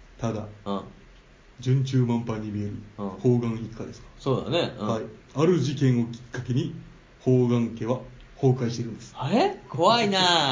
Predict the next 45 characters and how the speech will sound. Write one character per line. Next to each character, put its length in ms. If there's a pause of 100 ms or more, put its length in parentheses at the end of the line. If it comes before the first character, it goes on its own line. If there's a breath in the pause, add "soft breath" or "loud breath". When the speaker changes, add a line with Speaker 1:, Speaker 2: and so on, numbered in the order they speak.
Speaker 2:
ぁ。 120
怖 260
い 60
じ 80
ゃ 260
ん。 40
Speaker 1:
は 80
い。 60
こ 100
ち 60
ら 60
先 200
ほ 80
ど 60
言 100
っ 20
た、 220
Speaker 2:
う 280
ん。 20
Speaker 1:
ホ 220
ー 20
ガ 100
ン 80
が 100
ホ 140
ス 100
ト 100
を 60
務 240
め 60
る 80
リ 160
ア 40
リ 100
テ 100
ィ 80
番 180
組 180
で、 200
Speaker 2:
は 120
い 60
は 20
い 20
は 60
い。 200